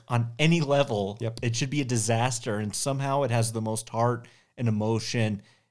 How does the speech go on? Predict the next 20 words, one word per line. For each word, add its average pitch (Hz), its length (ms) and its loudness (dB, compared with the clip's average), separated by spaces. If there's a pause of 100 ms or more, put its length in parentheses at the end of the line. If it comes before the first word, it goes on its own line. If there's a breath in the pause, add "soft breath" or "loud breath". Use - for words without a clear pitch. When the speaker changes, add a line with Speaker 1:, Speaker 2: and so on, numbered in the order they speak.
(160 soft breath)
Speaker 1:
And 120 180 4
it, 113 400 -2
it, 123 200 -2 (180)
whether 127 260 0
you're 120 120 0
a - 20 0
Spidey 131 480 -2
fan 135 320 -4
from 101 460 -4 (180)
the - 140 -10
early 123 240 2
aughts - 640 -2 (100)
to 113 240 -2
now, 123 540 2 (220 loud breath)
it's 117 120 -6
got 120 300 -2
something 123 340 -2
for 117 240 -4
everybody. 101 680 -2
Speaker 2:
Yeah. 101 140 -10